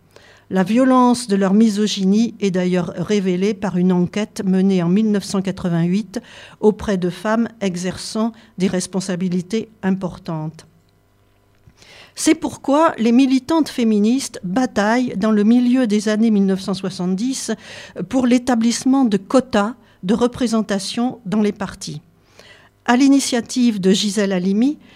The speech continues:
l'Assemblée nationale vote à la loi municipale de mille neuf cent quatre-vingt-deux un amendement qui limite à soixante-quinze pour cent la part de candidats de même sexe, c'est-à-dire les hommes en fait,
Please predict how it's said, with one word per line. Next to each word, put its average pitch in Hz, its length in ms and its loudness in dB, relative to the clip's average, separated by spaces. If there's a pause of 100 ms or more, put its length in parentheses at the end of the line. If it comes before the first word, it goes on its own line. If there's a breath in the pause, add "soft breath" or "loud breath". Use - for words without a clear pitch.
(200 soft breath)
l'Assemblée 240 500 2
nationale 214 800 0
vote 220 560 -2 (160)
à 208 100 0
la 196 160 2
loi 220 240 0
municipale 196 880 0
de 175 100 -2
mille 175 220 2
neuf 170 140 0
cent 175 180 -6
quatre-vingt-deux 165 720 -4 (480 soft breath)
un 262 200 6
amendement 185 720 2 (320 soft breath)
qui 214 160 0
limite 240 640 2
à 180 100 -2
soixante-quinze 208 840 0
pour - 240 -12
cent 269 260 -4 (380 loud breath)
la 190 120 0
part 233 300 -2
de 196 80 -2
candidats 202 600 0
de 170 100 0
même 170 260 2
sexe, 233 640 -6
c'est-à-dire 170 540 -6
les 151 200 -4
hommes 208 200 -2
en 170 80 -4
fait, 220 260 -10